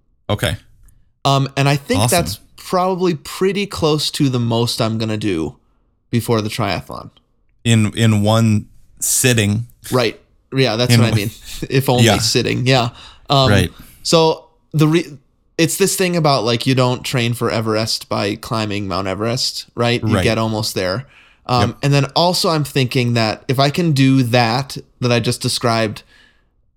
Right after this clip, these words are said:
Speaker 2: in Flagstaff on hilly roads,
Speaker 1: Yep.
Speaker 2: then I should be able to do the triathlon, um,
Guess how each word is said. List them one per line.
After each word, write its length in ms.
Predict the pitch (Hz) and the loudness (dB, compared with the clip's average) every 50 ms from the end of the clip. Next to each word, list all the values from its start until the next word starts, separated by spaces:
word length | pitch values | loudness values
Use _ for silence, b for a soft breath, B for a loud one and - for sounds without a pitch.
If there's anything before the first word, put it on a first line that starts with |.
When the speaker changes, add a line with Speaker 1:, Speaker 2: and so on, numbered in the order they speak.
| _ _ _ - | _ _ _ 0
Speaker 2:
in 140 | 151 156 151 | 2 2 2
Flagstaff 760 | - - 147 135 131 131 131 - - 131 120 117 117 - - - | 2 2 2 2 2 0 0 -2 0 0 2 2 0 -2 -4 -4
on 160 | 113 113 117 | -4 -4 -2
hilly 360 | 117 - 147 147 147 151 151 | 0 2 2 2 4 4 2
roads, 680 | 139 131 127 127 139 160 180 180 - - - - - - _ _ _ _ _ _ _ | 4 4 4 2 2 0 -2 -2 -4 -4 -4 -6 -6 -10 _ _ _ _ _ _ _
Speaker 1:
Yep. 180 | - 104 98 98 | -2 0 2 2
Speaker 2:
then 60 | 131 | 2
I 60 | 131 127 | 2 2
should 260 | - - 151 143 131 | 2 2 2 2 2
be 120 | 139 135 | 2 2
able 180 | 123 120 120 113 | 4 2 2 0
to 80 | 110 117 | -2 -2
do 140 | 107 120 113 | -2 -2 -2
the 100 | 107 107 | -2 -2
triathlon, 800 | - - 117 110 110 107 107 - 110 98 92 90 87 87 98 127 - _ _ _ _ _ _ _ _ _ _ | -2 -2 -2 0 0 -2 -2 -4 -4 -4 -4 -4 -4 -6 -8 -12 -14 _ _ _ _ _ _ _ _ _ _
um, 320 | 120 113 107 101 98 98 | -4 -2 -2 -2 -4 -8